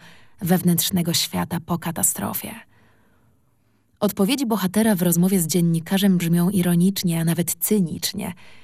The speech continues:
Niby kocha on ludzkość, ale może nie teraz, nie tak wcześnie rano, zastanowi się nad tym później, czy i jak uratować świat. Jednak czy globalne, wielomilionowe nieszczęścia są w stanie poruszyć nasze sumienia?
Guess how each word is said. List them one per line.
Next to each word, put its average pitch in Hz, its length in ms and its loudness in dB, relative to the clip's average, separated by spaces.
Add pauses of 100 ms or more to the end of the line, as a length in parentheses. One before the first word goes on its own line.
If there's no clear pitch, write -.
(300)
Niby 185 240 4
kocha 170 280 -4
on 160 200 -4
ludzkość, 208 520 -2
ale 180 160 2
może 180 240 2
nie 202 120 4
teraz, 175 460 -4 (340)
nie 180 120 2
tak 175 160 -4
wcześnie 185 360 -4
rano, 202 420 4 (300)
zastanowi 175 500 0
się 180 140 -2
nad 180 180 -4
tym 185 180 0
później, 214 460 2 (120)
czy 311 140 -2
i 247 340 -2
jak 190 260 -2
uratować 170 460 -4
świat. - 500 -6 (720)
Jednak 190 340 2
czy 220 120 -4
globalne, 180 720 0
wielomilionowe 196 880 0
nieszczęścia 196 580 0
są 220 240 0
w - 80 -6
stanie 208 320 0
poruszyć 196 500 -4
nasze 196 220 0
sumienia? 180 540 -2